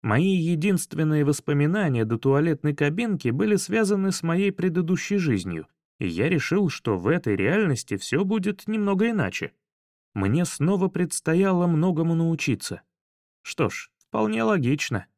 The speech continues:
Я смотрел на своих друзей, болтал и смеялся вместе с ними — пока мы заново узнавали друг друга. Конечно, я их уже знал. Хотя это было не совсем так.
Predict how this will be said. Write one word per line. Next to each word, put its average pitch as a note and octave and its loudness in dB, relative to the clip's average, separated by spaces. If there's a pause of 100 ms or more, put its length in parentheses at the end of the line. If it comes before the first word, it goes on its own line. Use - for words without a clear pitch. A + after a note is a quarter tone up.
(1120)
Я G#2 2
смотрел F3+ 0
на D3+ 2
своих D#3 0
друзей, D3+ 2
болтал D#3+ 0
и B2+ 2
смеялся E3+ 0
вместе D#3+ -2
с - -6
ними — D#3 0 (260)
пока F3+ -2
мы F3+ 2
заново E3+ 2
узнавали C#3 2
друг C3 0
друга. G2+ 0 (840)
Конечно, C3 -4
я G#2 -2
их G#2 -6
уже G2+ -2
знал. F2 -4 (580)
Хотя A#2 -4 (180)
это A3 -2
было A3 2
не G#3+ 0
совсем G3+ -2
так. G#2+ -2